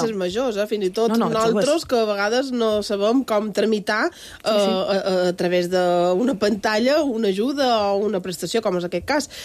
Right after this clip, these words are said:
Speaker 1: Eh, Maria, te volíem demanar precisament per aquesta ajuda que se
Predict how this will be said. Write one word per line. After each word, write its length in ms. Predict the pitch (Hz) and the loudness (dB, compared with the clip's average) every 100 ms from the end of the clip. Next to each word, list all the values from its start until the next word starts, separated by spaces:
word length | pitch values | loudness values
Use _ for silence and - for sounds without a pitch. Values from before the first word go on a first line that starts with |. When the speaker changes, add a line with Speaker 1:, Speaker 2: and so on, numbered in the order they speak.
| - | -6
Speaker 1:
Eh, 220 | - 226 220 | 0 2 2
Maria, 340 | 214 233 285 | 2 0 0
te 100 | 240 | 2
volíem 520 | 226 247 247 269 269 | 2 2 2 2 2
demanar 380 | 254 262 247 247 | 2 2 2 0
precisament 480 | 240 226 240 247 247 | -2 -2 0 2 2
per 120 | 233 | 0
aquesta 640 | 226 220 214 - 226 214 208 - - | 0 0 -4 -2 0 2 0 -6 -6
ajuda 560 | - 226 233 269 254 247 | 0 2 2 2 2 2
que 160 | 226 | 0
se 180 | 214 208 | 0 0